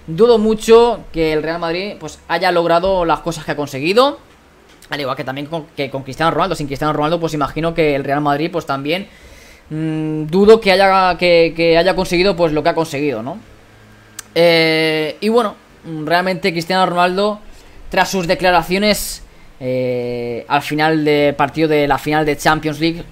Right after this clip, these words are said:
recordáis que esta competición, esta Champions League, tendría que llamarse, eh, eh, Champions C R siete, ¿no?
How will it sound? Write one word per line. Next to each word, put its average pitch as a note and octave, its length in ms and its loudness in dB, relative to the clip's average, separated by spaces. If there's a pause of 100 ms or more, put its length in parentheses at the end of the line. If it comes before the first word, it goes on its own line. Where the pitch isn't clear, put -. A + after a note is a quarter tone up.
recordáis D3 720 -2 (440)
que B2+ 260 -4
esta C3+ 240 -4
competición, D3 840 -2 (380)
esta C3 160 -8
Champions C3+ 380 -6
League, D3+ 320 0 (500)
tendría D3 320 -2
que - 80 -2
llamarse, D3 1700 2 (800)
eh, B2+ 840 -4 (840)
eh, D#3 220 0
Champions F#3+ 460 0
C F3+ 280 4
R E3 140 0
siete, F3 360 -4
¿no? C#3 160 -10